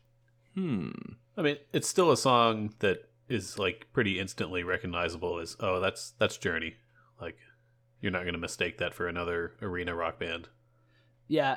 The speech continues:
Speaker 3: it's also important to note, like, what albums these were all on. Like, I mean, you mentioned earlier there isn't, like, one album for Journey that is, like, their, their absolute, but, like,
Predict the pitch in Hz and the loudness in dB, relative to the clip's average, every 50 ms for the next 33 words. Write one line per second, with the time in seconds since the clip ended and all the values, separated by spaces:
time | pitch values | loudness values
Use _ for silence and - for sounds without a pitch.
0 | - - 170 269 320 349 440 415 311 208 277 254 214 170 190 175 156 156 170 190 | -2 0 4 6 6 8 8 6 6 6 6 6 6 4 4 4 6 8 8 8
1 | 185 185 135 131 127 120 - 123 113 117 123 135 - - 117 113 120 131 127 123 | 8 6 4 0 0 0 -2 -2 0 2 2 2 0 0 0 0 2 2 0 0
2 | 120 117 110 117 113 101 101 107 104 95 95 95 95 92 90 92 92 98 113 127 | -2 -2 -4 -4 -6 -6 -4 -4 -2 -2 -2 -2 -2 -2 -4 -6 -6 -6 -6 -6
3 | - 165 180 185 180 180 214 226 220 196 151 160 170 170 165 135 120 107 110 113 | -4 -4 -4 -2 -2 0 -2 -2 -2 -2 0 0 2 2 2 0 -2 -4 -4 -4
4 | 123 123 117 117 98 107 104 104 101 - - - - - - - - 113 127 151 | -4 -6 -6 -8 -8 -6 -6 -4 -6 -6 -10 -16 -20 -20 -18 -8 -2 0 0 2
5 | 143 135 123 123 131 131 127 123 120 127 123 113 117 123 123 117 113 113 113 107 | 2 2 2 2 2 0 -2 -6 -6 -6 -6 -6 -6 -6 -6 -6 -4 -4 -4 -4
6 | 107 107 104 110 110 107 - - 113 107 107 104 101 98 92 - _ - 107 104 | -4 -4 -4 -4 -4 -4 -4 -6 -6 -6 -6 -6 -8 -10 -12 -14 _ -8 -6 -6
7 | 98 - - 110 117 110 - - 110 101 107 117 120 117 101 - - - 117 107 | -6 -6 -6 -4 -4 -4 -4 -4 -4 -2 0 0 0 0 -2 -6 -6 -4 -4 -4
8 | 98 - 113 110 110 104 - | -4 -4 -4 -4 -4 -4 -6